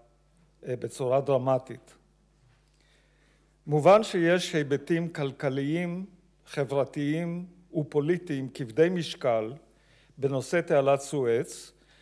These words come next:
אולם הערב נעסוק בהיבטים ביולוגיים ואקולוגיים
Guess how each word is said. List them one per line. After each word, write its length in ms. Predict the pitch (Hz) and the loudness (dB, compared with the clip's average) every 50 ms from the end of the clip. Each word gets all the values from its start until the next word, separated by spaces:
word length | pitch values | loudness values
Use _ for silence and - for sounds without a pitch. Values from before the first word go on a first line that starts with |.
| _ _ _ - | _ _ _ -2
אולם 260 | 139 147 151 151 156 | 0 2 2 4 6
הערב 340 | 156 160 196 208 214 202 196 | 6 6 6 6 4 2 0
נעסוק 600 | 190 170 147 131 - - - 180 180 180 180 175 | 2 2 2 2 0 -2 0 0 0 0 -2 -6
בהיבטים 920 | 156 135 151 139 143 143 139 135 135 - - - 180 175 175 180 180 165 131 | -4 0 2 2 2 0 -2 -4 -6 -6 -6 -6 -6 -6 -6 -8 -10 -8 -6
ביולוגיים 960 | 156 151 147 143 139 139 156 185 196 185 165 151 131 127 127 123 135 147 151 - _ _ _ _ _ _ - | -4 0 2 2 2 4 4 4 4 4 2 -4 -4 -4 -6 -6 -8 -10 -12 -14 _ _ _ _ _ _ -4
ואקולוגיים 1040 | 120 139 160 190 185 185 - 170 151 147 151 147 143 123 131 127 120 120 120 135 | 0 2 2 2 2 0 -2 -2 0 2 2 2 2 0 -4 -6 -6 -6 -8 -10